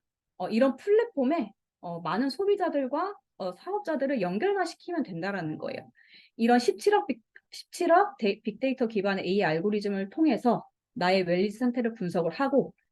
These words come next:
그런 노화나 여러 가지 건강 지표를 다 이-, 이미 검증을 해주기 때문에, 어, 나는 그곳에 뉴트리라이트, 이 아메이에, 이 플랫폼에 연결만 해줘서,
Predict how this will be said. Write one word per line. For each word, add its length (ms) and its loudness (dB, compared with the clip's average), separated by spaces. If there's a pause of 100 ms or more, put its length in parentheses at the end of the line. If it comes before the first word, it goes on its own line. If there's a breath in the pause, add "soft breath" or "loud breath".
(160)
그런 240 2
노화나 680 4 (180)
여러 160 6
가지 160 4
건강 360 0
지표를 400 -4
다 380 -2
이-, 260 -4
이미 260 0
검증을 480 2
해주기 380 -2
때문에, 600 0 (500)
어, 280 -4
나는 420 6
그곳에 640 2
뉴트리라이트, 760 0
이 220 -4
아메이에, 800 0
이 120 -6
플랫폼에 460 -2
연결만 480 2
해줘서, 580 0